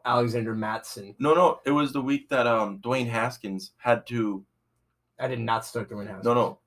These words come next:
Speaker 2: it, you had the defense, and Dwayne Haskins intentionally kneed the ball backwards,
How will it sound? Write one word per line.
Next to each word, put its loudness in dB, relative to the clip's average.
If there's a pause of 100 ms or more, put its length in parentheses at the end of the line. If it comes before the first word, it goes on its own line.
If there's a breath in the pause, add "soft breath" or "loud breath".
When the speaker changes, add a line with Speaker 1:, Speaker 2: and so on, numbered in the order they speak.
(240)
Speaker 2:
it, 0
you 0
had -2
the -4
defense, -6 (260)
and -6
Dwayne -2
Haskins -4
intentionally -8
kneed -2
the -2
ball -4
backwards, -4